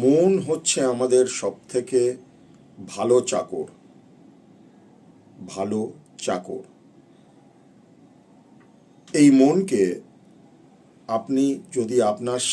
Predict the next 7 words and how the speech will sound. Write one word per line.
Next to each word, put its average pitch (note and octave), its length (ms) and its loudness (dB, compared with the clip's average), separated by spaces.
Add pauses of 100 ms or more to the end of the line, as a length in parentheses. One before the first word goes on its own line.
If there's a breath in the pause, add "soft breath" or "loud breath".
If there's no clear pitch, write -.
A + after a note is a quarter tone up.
(120)
সেবা B2 340 2 (140)
করার D#3+ 260 0 (100)
জন্যে B2 260 -4 (120)
রাখেন, G#2+ 280 -6 (2000)
চাকরের C#3 500 0 (140)
মর্যাদা A2 460 2 (100)
দিয়ে G#2+ 140 0